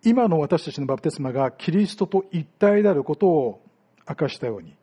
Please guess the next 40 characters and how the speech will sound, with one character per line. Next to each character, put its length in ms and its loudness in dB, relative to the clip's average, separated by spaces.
こ 160 2
の 320 2
モ 160 2
ー 40 2
セ 140 -2
に 120 -4
つ 160 -16
く 120 -8
バ 120 -4
プ 60 -10
テ 100 0
ス 120 -8
マ 80 -8
に 80 -12
よ 80 -10
っ 20 -12
て 280 -6
彼 260 0
ら 100 -2
が 100 -4
モ 300 0
ー 20 -8
セ 120 -2
と 340 -2
一 120 -4
体 280 2
で 80 2
あ 60 -2
る 80 -8
こ 120 -12
と、 100 -20
主 260 0
が 100 2
お 60 2
立 200 2
て 100 2
に 120 0
な 160 0
っ 40 -4
た 440 2